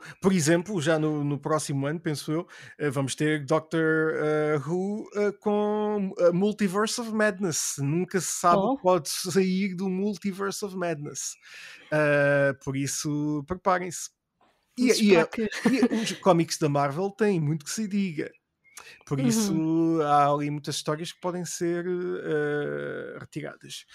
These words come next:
Speaker 1: Eh, o Multiverse of Madness é muito engraçado. Vai ser um dos primeiros filmes da Marvel, se não me engano, é o primeiro rated R. Eh, e é de facto, deve ser de facto assim mesmo, eh, fantástico. E pode, se calhar, trazer algumas personagens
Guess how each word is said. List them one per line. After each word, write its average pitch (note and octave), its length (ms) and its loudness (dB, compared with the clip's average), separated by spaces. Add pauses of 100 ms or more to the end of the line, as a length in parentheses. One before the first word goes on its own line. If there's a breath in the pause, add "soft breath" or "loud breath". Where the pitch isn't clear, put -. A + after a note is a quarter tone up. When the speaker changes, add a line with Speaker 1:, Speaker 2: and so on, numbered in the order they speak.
(220 loud breath)
Speaker 1:
Eh, G3 100 4
o G#3+ 100 6
Multiverse C#4+ 500 2
of A#3+ 120 0
Madness C#3+ 420 2
é F3+ 60 2
muito G#3+ 160 2
engraçado. A3 520 2
Vai F#3+ 120 2
ser G#3 140 -2
um G3 200 -2
dos F#3 120 -6
primeiros G#3+ 320 -4
filmes G3 180 -6
da F#3 100 -2
Marvel, E3 320 0
se - 160 -10
não A#3 80 0
me A#3 80 0
engano, E3 200 0
é - 20 2
o F#3 60 2
primeiro F3+ 460 0 (340 soft breath)
rated F3 380 -2 (100)
R. D3+ 300 2 (600 soft breath)
Eh, D#3+ 380 4
e G3+ 480 0 (380)
é G3+ 100 2
de - 120 -8
facto, - 440 -8
deve F3 200 -2
ser E3 140 -8
de - 80 -18
facto D#3 220 -8
assim C#3+ 240 -8
mesmo, B2+ 580 -8
eh, - 880 -16
fantástico. E3+ 520 -4
E G#3 100 -4
pode, A3 280 -2
se - 40 -12
calhar, A3 380 -4
trazer A3 320 -8
algumas G#3 320 -6
personagens F3 640 -10